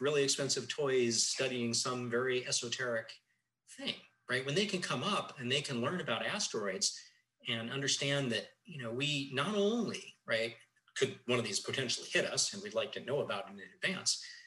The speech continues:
but also this is maybe how life came to Earth in the past, right? It's not just some esoteric thing. We're trying to understand, find answers to bigger questions. Where, where did life come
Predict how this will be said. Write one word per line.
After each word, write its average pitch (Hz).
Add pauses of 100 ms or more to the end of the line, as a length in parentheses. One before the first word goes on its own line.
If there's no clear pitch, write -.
(280)
but 135
also 139 (440)
this 160
is 202
maybe 180
how 160
life 139
came 139
to -
Earth - (460)
in 123
the 120
past, -
right? 110
It's 117
not 180
just 156 (460)
some 117
esoteric 120
thing. 165
We're 156
trying 170
to 127
understand, 135 (1080)
find 131
answers 139
to - (120)
bigger 127
questions. -
Where, 127
where 123
did 127
life 180
come -